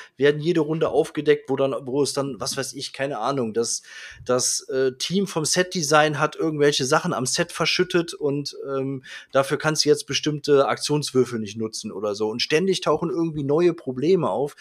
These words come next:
Gleichzeitig musst du, musst du dein Budget im Auge behalten, du musst die Zeit im Auge behalten, wie, wie viel habe ich noch übrig?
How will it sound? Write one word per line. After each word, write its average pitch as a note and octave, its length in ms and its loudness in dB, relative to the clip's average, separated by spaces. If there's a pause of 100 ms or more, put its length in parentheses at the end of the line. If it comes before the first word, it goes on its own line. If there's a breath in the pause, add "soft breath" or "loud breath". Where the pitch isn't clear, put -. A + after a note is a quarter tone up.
(260 loud breath)
Gleichzeitig D3 580 0
musst D3+ 240 -2
du, D3 260 8 (280 loud breath)
musst D3 220 -4
du C#3+ 40 -4
dein C3 420 0
Budget C#3 420 2
im F#3 120 2
Auge E3+ 380 -2
behalten, D#3 800 0
du B2 80 -4
musst B2+ 280 -6
die A#2 80 -12
Zeit F3+ 380 0
im D#3+ 160 -8
Auge D3 300 -2
behalten, C#3 800 2
wie, C3 200 -8
wie C3+ 120 -8
viel B2+ 180 -8
habe C3+ 160 -4
ich C3+ 80 -12
noch B2+ 180 -6
übrig? D#3 540 0